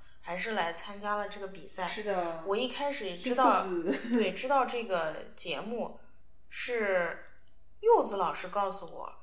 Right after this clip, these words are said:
Speaker 1: 说这个
Speaker 2: 青年小伙子。
Speaker 1: 青年小伙子要参加一个综艺节目。
Speaker 2: 是的。
Speaker 1: 我说啥综艺节目？他说叫乐队的夏天。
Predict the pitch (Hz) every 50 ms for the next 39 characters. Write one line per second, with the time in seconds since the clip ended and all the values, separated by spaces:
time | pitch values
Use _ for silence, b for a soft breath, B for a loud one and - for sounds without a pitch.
0 | b b b - - - - - 233 233 226 226 226 233 220 - 185 180 175 170
1 | 165 165 - - - - 349 339 320 247 285 285 - - - - 320 - 240 226
2 | - - - 214 214 - - - 202 175 170 - 202 226 220 208 214 - - 262
3 | 254 269 262 262 262 247 233 - 262 262 277 277 262 - 185 165 110 - 196 214
4 | 214 254 240 226 208 190 247 254 - - - 262 269 - - - - 226 226 247
5 | 233 226 214 - 175 156 - - - - - 214 214 208 214 208 202 - - -
6 | - 240 208 190 190 226 277 254 240 - 226 208 185 180 - 226 190 170 - -
7 | 190 180 180 180